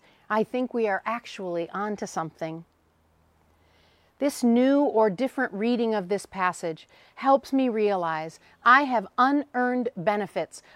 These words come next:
afforded to me that Jesus' disciples knew nothing of, perhaps not unlike the reality of many of my black brothers and sisters.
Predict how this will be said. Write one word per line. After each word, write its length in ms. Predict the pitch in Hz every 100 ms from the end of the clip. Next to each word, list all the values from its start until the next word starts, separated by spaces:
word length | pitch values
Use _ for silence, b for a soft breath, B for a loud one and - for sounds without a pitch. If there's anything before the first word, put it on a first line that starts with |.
| b
afforded 640 | 233 - 262 285 302 302 240
to 120 | 277
me 320 | 254 262 269
that 180 | 214 -
Jesus' 640 | - 285 269 269 269 214
disciples 600 | 247 - 277 277 277 233
knew 200 | 262 285
nothing 680 | 254 247 262 302 - 247 226
of, 400 | 247 226 165 143 _ b b b b
perhaps 480 | 285 262 294 - 254
not 240 | 294 285 254
unlike 480 | 277 277 254 254
the 80 | 262
reality 600 | 240 233 233 226 202 196 190
of 160 | 214 190
many 480 | 214 247 233 170 - b b
of 180 | 233
my 260 | 214 214 208
black 440 | 190 214 214 - -
brothers 420 | 202 185 175 - 202
and 140 | 185
sisters. 680 | - 190 - 151 156 -